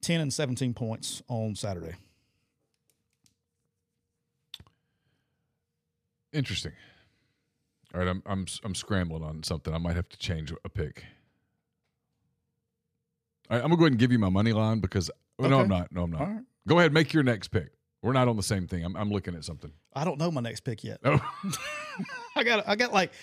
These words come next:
Speaker 1: I got, like, too many games I like. I, I like these games, and I'm, and I've got Red Dragon flowing through me.
Speaker 2: You do.
Speaker 1: And so I'm ready to, uh, I mean, I'm ready to go.
Speaker 2: All right, I'm, I'm scrambling a little, so hang tight. Uh,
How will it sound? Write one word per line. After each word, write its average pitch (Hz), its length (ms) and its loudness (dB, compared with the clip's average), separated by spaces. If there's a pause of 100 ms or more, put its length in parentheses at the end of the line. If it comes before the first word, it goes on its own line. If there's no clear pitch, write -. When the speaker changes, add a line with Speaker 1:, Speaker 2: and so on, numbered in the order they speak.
(200)
Speaker 1:
I 269 140 4
got, 226 260 2
like, 165 420 2
too 220 160 -2
many 202 160 4
games 180 280 2
I 135 40 4
like. 110 260 0 (420)
I, 151 160 -2
I 165 60 2
like 180 240 4
these 127 180 0
games, 110 260 -4
and 160 80 2
I'm, 160 140 4
and 165 100 6
I've 165 100 6
got 180 200 4 (480)
Red 170 240 6
Dragon 151 480 4
flowing 135 380 -2
through 160 280 -2
me. 92 280 -6
Speaker 2:
You 90 120 -4
do. 95 300 0 (240)
Speaker 1:
And 135 80 -4
so 147 140 2
I'm 131 120 2
ready 143 300 2
to, 143 100 -10
uh, 135 60 -8
I - 320 -10
mean, 120 300 2 (420)
I'm 135 80 2
ready 135 120 2
to 110 40 -2
go. 127 220 0 (1900)
Speaker 2:
All 110 360 4
right, 95 220 2
I'm, 101 220 -4
I'm 98 120 -2
scrambling 87 440 0
a 80 40 -2
little, 76 220 -4
so - 160 -6
hang 90 180 -2
tight. 80 340 -4
Uh, 98 460 -2